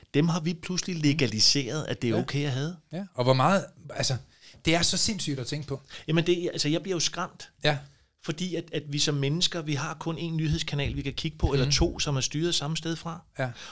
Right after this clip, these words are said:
Speaker 1: Og som lytter til en treogfyrre-årig,
Speaker 2: Mhm.
Speaker 1: femogfyrre-årig menneske, som vi godt
Speaker 2: Mhm.
Speaker 1: ved, at hvis ikke du er i nærheden af de halvtreds, jamen, så
Speaker 2: Mhm.
Speaker 1: er problemet med visdom.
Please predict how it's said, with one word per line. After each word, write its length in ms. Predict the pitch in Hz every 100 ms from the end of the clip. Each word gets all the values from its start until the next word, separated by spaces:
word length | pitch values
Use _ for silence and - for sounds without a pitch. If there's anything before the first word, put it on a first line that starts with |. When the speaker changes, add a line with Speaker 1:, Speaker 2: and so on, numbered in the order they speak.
| -
Speaker 1:
Og 120 | 151
som 180 | - 151
lytter 240 | 147 170
til 200 | 190 165
en 100 | 147
treogfyrre-årig, 720 | 143 165 170 170 160 151 135 127
Speaker 2:
Mhm. 40 |
Speaker 1:
femogfyrre-årig 640 | 135 165 160 160 143 127 131
menneske, 360 | 131 160 -
som 180 | 160 143
vi 80 | 139
godt 220 | 139 120
Speaker 2:
Mhm. 80 | 123
Speaker 1:
ved, 160 | 147 143
at 60 |
hvis 160 | 131 -
ikke 140 | 165 -
du 140 | 196
er 180 | 156 107 - - - -
i 60 | 208
nærheden 400 | 117 131 170 160
af 60 |
de 100 | 135
halvtreds, 480 | 117 113 - 139 -
jamen, 280 | 143 127 117
så 180 | - 160
Speaker 2:
Mhm. 100 | 185
Speaker 1:
er 100 | 151
problemet 460 | 151 143 156 170
med 100 | 160
visdom. 360 | 127 156 -